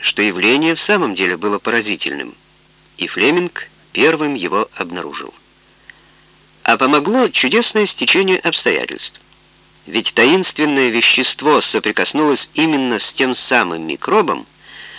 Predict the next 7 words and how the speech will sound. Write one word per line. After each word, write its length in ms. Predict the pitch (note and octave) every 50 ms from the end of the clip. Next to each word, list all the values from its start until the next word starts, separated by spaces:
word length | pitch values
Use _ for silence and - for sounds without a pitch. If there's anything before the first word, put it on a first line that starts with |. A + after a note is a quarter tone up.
| - - _
который 260 | - A#2 C3+ D#3+ E3+
был 120 | D#3+ F3+ F3
наиболее 500 | E3+ E3 D#3 C#3 C#3 G3 G#3+ G#3 G#3 G3+
чувствителен 920 | - - G3 F3+ - - - - - F3 F3 - - E3 E3+ E3+ E3 D#3+
к 60 | -
его 200 | G#2+ G#2 G2+ B2+ B2+
воздействию. 760 | B2+ C3 B2 - - D#2+ E2 D2 - - - C#2+ C#2 C2